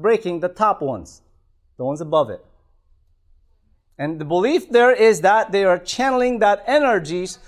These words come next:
so it goes through the brick and goes to the middle one or that third one, and that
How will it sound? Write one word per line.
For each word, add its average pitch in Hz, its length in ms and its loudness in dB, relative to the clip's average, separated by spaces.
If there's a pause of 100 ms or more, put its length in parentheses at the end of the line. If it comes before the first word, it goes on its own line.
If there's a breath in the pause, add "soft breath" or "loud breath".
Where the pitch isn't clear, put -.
so 208 180 -2
it 196 120 0
goes 185 380 2
through 294 240 -2
the 311 120 0
brick 208 380 2
and 175 200 -4
goes 233 300 4
to 214 120 -2
the 208 100 0
middle 240 500 2
one 190 200 2
or 185 140 4
that 175 280 0
third 269 320 4
one, 185 280 2 (300 soft breath)
and 170 200 -4
that 254 340 0